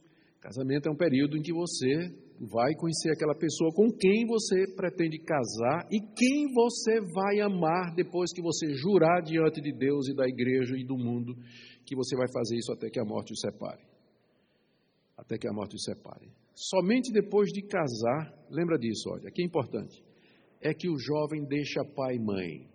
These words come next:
Às vezes o namorado chega pra namorada e diz assim, "Escolha entre teu pai e tua mãe e a mim." Se a menina é crente, a, a escolha é óbvia. Porque ela só deixa pai e mãe quando casa, não é verdade?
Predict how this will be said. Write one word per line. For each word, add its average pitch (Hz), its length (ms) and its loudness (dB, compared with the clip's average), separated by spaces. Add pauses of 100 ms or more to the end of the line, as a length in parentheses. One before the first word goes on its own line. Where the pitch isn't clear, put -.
(480)
Às 117 140 -4
vezes 143 160 -2
o 143 80 -4
namorado 127 480 0
chega 123 260 2
pra 123 160 2
namorada 113 440 0
e - 20 -12
diz 113 160 -8
assim, 113 320 -4
"Escolha 107 680 0 (120)
entre 113 260 -6
teu 117 240 0
pai 123 220 0
e 120 80 -8
tua 113 160 -2
mãe 117 240 -4
e 123 60 -4
a 113 40 -2
mim." 98 320 -4 (680)
Se - 160 0
a 143 40 4
menina 139 280 2
é 131 60 4
crente, 156 360 0
a, 214 60 2
a 131 340 -2
escolha 117 360 2
é - 20 6
óbvia. 160 380 4 (2000)
Porque 131 240 2
ela 156 100 2
só 147 200 0
deixa 147 260 0
pai 131 220 0
e 123 40 2
mãe 143 220 2
quando 165 240 -2
casa, 147 320 0
não 131 80 -4
é 131 180 -2
verdade? 160 400 -4